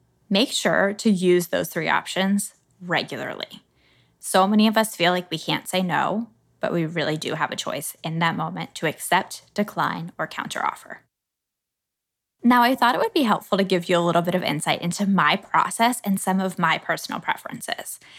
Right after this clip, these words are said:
So if you want to see me actually go through this process, literally make my list and then put it onto my calendar, you can go to that same post, peakcoaching dot co slash M H O,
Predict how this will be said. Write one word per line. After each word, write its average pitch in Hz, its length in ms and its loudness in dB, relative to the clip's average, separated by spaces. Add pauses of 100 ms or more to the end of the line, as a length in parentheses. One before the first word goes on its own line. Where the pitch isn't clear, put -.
(180)
So 226 180 4
if 220 180 0
you 240 120 4
want 226 240 2
to 370 80 -14
see 196 240 0
me 185 260 -4 (100)
actually 185 460 2
go 170 320 2
through 160 280 -2
this 143 180 -6
process, - 520 -2
literally 202 540 4
make 180 260 2
my 202 120 4
list 165 420 0
and 170 100 -4
then 165 120 -2
put 165 160 -2
it 156 80 0
onto 160 260 -2
my 151 100 -2
calendar, 165 720 -2 (280)
you 202 100 2
can 196 160 0
go 185 120 2
to 175 100 -2
that 156 240 2
same 165 260 0
post, - 520 -8
peakcoaching 175 720 -2
dot 160 180 0
co 156 240 2
slash 160 340 0
M 160 140 0
H 147 220 -4
O, 196 260 0